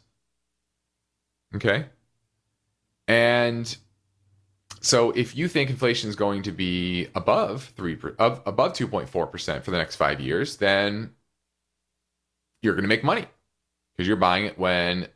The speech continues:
the tips have priced in only two point four percent inflation for the next five years. Okay.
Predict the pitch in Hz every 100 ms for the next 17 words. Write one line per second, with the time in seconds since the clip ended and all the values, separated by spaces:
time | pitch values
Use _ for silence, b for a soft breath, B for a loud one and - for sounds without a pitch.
0 | 95 87 87 90 - 107 - 107 92 -
1 | 113 104 - 175 117 123 131 220 240 220
2 | 139 - 110 80 - - - - 85 71
3 | 73 - 85 71 - 76 52 - - -
4 | - _ _ _ _ _ _ _ _ _
5 | _ _ _ _ _ _ _ _ _ _
6 | _ 87 - 67